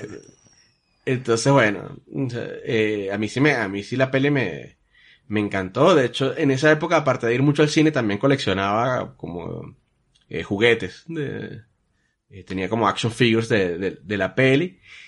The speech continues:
Speaker 2: Y tenía una que era, que me encantaba, que era el, era como un diorama de, eh, de la parte del tren,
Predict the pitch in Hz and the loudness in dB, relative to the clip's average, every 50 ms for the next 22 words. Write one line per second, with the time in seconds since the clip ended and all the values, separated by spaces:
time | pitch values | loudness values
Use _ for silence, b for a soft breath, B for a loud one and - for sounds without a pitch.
0 | B B _ 156 143 135 - 135 127 127 147 175 202 202 190 190 185 - - - | B B _ -4 -4 2 4 4 6 6 6 6 8 6 6 4 2 0 0 0
1 | 196 196 185 175 175 170 170 - 147 139 135 139 - - - 123 117 117 113 110 | 4 4 6 6 4 4 2 2 2 4 4 2 0 0 -2 -2 -2 -2 -2 -2
2 | - 110 117 117 147 147 147 151 151 151 - 123 110 98 95 92 - - _ _ | -2 -2 0 0 2 2 2 2 0 0 -2 -2 -2 -2 -2 -4 -6 -10 _ _
3 | _ 147 131 120 117 110 107 101 101 98 98 92 85 92 110 110 117 117 160 139 | _ -2 0 0 0 0 0 0 -2 -2 -4 -6 -6 -8 -8 -8 -8 -4 -2 -2
4 | 123 120 123 131 135 143 156 165 165 165 175 185 190 - - - 151 147 147 135 | 0 0 2 4 4 6 6 6 4 4 2 -2 -6 -10 -14 -14 -6 -2 0 0
5 | 127 123 120 117 110 104 104 98 95 92 87 78 - - _ _ _ _ _ _ | 2 2 2 2 2 0 -2 -2 -4 -6 -8 -10 -12 -16 _ _ _ _ _ _
6 | _ _ _ _ _ _ _ - - 110 107 101 95 92 87 85 85 82 80 76 | _ _ _ _ _ _ _ -14 -8 -6 -4 -2 -2 -2 -4 -6 -6 -8 -10 -10
7 | 71 76 - _ - 117 117 110 110 117 120 113 - 175 - 139 - 254 294 190 | -12 -14 -16 _ -4 -2 -2 0 0 0 0 2 4 4 4 4 4 2 2 2
8 | 104 95 | 0 -4